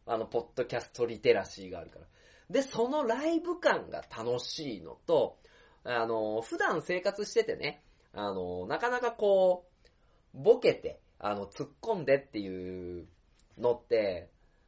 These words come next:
このかゆいとこに手が届かないみたいなところあるじゃないですか。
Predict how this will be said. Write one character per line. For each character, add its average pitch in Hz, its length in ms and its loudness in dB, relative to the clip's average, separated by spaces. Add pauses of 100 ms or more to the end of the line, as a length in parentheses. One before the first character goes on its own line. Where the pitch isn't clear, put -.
(180)
こ 147 80 -6
の 143 80 -6
か - 280 -4
ゆ 403 260 4
い 392 60 -2
と 294 120 0
こ 254 120 6
に 220 140 -4
手 285 160 -8
が 277 120 -6
届 233 260 4
か 277 80 -6
な 254 120 0
い 220 40 0
み 214 100 -4
た 196 80 0
い 185 40 2
な 165 60 -2
と 160 60 0
こ 156 80 4
ろ 135 280 2
あ 190 100 0
る 220 160 0
じ 151 80 2
ゃ - 40 -4
な - 120 -12
い - 40 -16
で - 80 -20
す - 80 -20
か。 - 200 -12